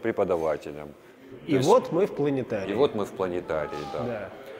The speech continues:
Speaker 1: Это удивительный планетарий на самом деле. А, здесь раньше была шиитская, а, мечеть. А, потом где-то в пятидесятых годах из неё сделали, а, планетарий.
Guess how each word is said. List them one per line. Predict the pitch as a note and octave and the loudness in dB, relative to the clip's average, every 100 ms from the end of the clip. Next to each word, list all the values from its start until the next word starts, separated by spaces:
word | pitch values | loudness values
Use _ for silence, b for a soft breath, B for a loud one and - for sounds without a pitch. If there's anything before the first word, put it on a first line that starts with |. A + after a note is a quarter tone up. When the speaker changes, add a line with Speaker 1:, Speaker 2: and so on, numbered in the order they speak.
| - | 0
Speaker 1:
Это | C3+ C3+ | 4 4
удивительный | C3 B2+ C#3 A2+ - E2 E2 | 4 0 0 0 -2 -6 -4
планетарий | E2+ F2 F2 C3 C#3+ | -4 -4 0 2 2
на | G2 | -2
самом | F2 F#2+ F2 E2+ D2+ | -4 -4 -4 -6 -2
деле. | E2+ D#2+ E2 - | -2 -2 -4 -2
А, | F2 E2+ E2+ E2+ E2 | 0 0 0 -2 -2
здесь | F2 G2+ A2+ | -4 -2 -2
раньше | G#2+ A2+ C#3 C#3 G2 | 0 4 4 2 -2
была | E2+ G2+ A2 | 0 4 4
шиитская, | G2 - G2+ A2+ - G2+ F#2 F2 | 2 -2 -2 -2 0 2 2 0
а, | F2 E2+ E2 D#2+ D#2+ D#2 D#2+ D#2 | 0 0 0 -2 -2 -4 -4 -4
мечеть. | F2+ - D#2+ C#2+ - B B B B B - | -6 -6 -8 -10 -10 B B B B B -2
А, | F2 | -2
потом | E2 G2+ B2 A#2+ | 0 0 0 0
где-то | G#2 G#2 G2+ G2 F#2+ | 0 2 4 4 2
в | F#2+ F2+ G#2 G2 F#2+ F#2+ F2+ | 0 2 4 6 6 4 0
пятидесятых | G2+ G2 G2 - G2 F2+ F2+ | -6 -6 -6 0 0 2 0
годах | G2 F2+ F2+ D#2 | 0 2 0 0
из | E2+ E2+ | -6 -6
неё | F#2 F#2 F2+ | -4 -2 -2
сделали, | D#2+ E2+ F2+ E2+ E2 E2+ E2 E2+ | -4 -2 0 0 0 -2 -4 -4
а, | F2 E2+ E2 D#2+ E2 | -4 -2 -2 -4 -2
планетарий. | F#2+ F2+ F2 - F2 F#2 A#2 | -2 -2 -2 2 2 4 2